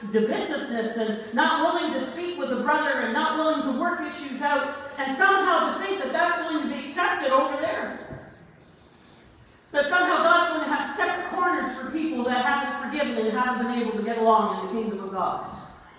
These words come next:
<laughs> We're supposed to live our life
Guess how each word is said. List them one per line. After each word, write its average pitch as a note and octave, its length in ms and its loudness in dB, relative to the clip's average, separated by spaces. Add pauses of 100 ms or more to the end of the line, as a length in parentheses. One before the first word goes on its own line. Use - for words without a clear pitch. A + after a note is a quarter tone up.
<laughs> D#4 360 -8 (3500)
We're A#3 100 0
supposed D#4+ 480 -2
to A#3+ 60 -2
live B3 220 0
our G#3 240 0
life A3+ 300 -2